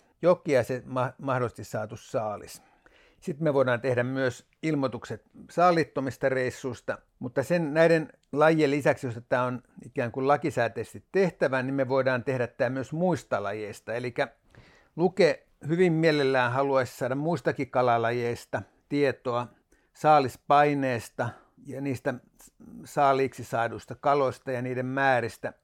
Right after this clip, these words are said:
Ihan senkin takia, että, että me tiedetään, että joidenkin kalojen kannat on tällä hetkelläkin esimerkiksi Suomenlahdella menee alaspäin.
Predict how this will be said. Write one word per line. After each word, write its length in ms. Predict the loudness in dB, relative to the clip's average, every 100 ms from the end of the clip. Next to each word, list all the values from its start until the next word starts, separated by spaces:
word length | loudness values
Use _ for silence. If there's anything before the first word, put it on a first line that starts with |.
| -6
Ihan 260 | 0 0 2
senkin 340 | 0 0 -2
takia, 500 | 0 0 0 0 0
että, 340 | -4 -8 -12 _ _ -12
että 160 | -8
me 80 | -8
tiedetään, 640 | -2 0 2 0 -2 -4 -6
että 160 | -2
joidenkin 340 | -2 0 -6 -6
kalojen 520 | -4 -2 -6 -10 -14 -6
kannat 420 | -4 -4 -6 -8
on 140 | -10
tällä 260 | -4 -2 0
hetkelläkin 600 | -2 -6 -6 -6 -8 -12
esimerkiksi 640 | -12 -10 -10 -12 -16 -20 _ _ -14
Suomenlahdella 840 | -8 -6 -4 -4 -6 -8 -10 -14 _ -12
menee 340 | -10 -10 -10
alaspäin. 720 | -4 -4 -4 -6 0 0 0